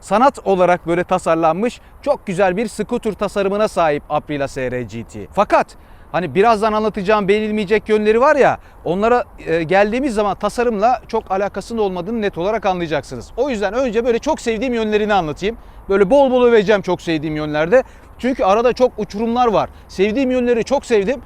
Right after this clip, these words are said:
sevmediklerimi hiç sevmedim. O yüzden sevdiğim yönlerle önce bir başlayayım. Bu scooter'da kullanılan motor bloğu. O kadar güzel bir motor bloğu koymuşlar ki üzerine. Üzerinde yüz yetmiş dört cc'lik bir motor bloğu var ve on yedi buçuk beygir, on altı buçuk Newton metre tork üretiyor.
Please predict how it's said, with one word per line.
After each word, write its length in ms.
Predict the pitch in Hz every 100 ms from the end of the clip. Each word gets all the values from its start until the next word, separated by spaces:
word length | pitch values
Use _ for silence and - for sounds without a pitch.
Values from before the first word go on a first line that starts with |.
| -
sevmediklerimi 640 | - 214 247 196 185 180 269
hiç 140 | 311
sevmedim. 420 | - 226 160 110 - - - -
O 140 | 247
yüzden 220 | 196 247
sevdiğim 420 | - 214 208 233
yönlerle 360 | 214 208 196 214
önce 240 | 214 190
bir 100 | 220
başlayayım. 440 | 190 156 - 131 - - - 151
Bu 240 | 285 - -
scooter'da 680 | - 220 226 220 214 196 196
kullanılan 580 | - 226 233 226 247
motor 400 | 226 202 226 202
bloğu. 260 | 156 127 98 - - - -
O 100 | 175
kadar 300 | 185 214 262
güzel 380 | 254 185 208 240
bir 120 | 202
motor 380 | 196 185 214 208
bloğu 200 | 190 185
koymuşlar 520 | 180 190 202 - 233
ki 100 | 214
üzerine. 480 | 165 147 147 160 214 196
Üzerinde 340 | 175 233 233
yüz 260 | 226 202 190
yetmiş 340 | 226 208 -
dört 140 | 240
cc'lik 560 | - 202 - 185 202 -
bir 120 | 196
motor 360 | 185 175 185 156
bloğu 240 | 143 139
var 180 | 180 202
ve 120 | 143
on 220 | - 220
yedi 260 | 226 202 175
buçuk 320 | 165 175 -
beygir, 360 | 160 151 165 214 - - -
on 140 | 208
altı 260 | 196 185 180
buçuk 260 | 160 165
Newton 320 | 165 170 165 151
metre 220 | 160 214
tork 300 | - 160 -
üretiyor. 400 | 110 98 98